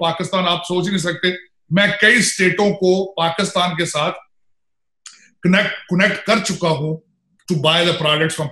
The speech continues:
Pakistan। उसकी वजह ये है, मैं, मेरा यह selling pitch है कि अमेरिका की अभी भी China के साथ tariff war चल रहा है, tariff सख्त है, और India के साथ भी tariff है।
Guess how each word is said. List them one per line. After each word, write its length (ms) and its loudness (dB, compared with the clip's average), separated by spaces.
Pakistan। 440 -2
उसकी 200 -2
वजह 260 2
ये 280 -2
है, 200 -8
मैं, 180 2
मेरा 260 4
यह 220 4
selling 320 0
pitch 260 0
है 100 2
कि 100 4
अमेरिका 500 2
की 200 0
अभी 240 2
भी 140 2
China 360 2
के 120 2
साथ 240 0
tariff 420 2
war 160 2
चल 240 -2
रहा 140 2
है, 60 0
tariff 300 0
सख्त 360 -2
है, 60 -2
और 200 2
India 280 4
के 140 2
साथ 200 0
भी 140 0
tariff 360 0
है। 120 -8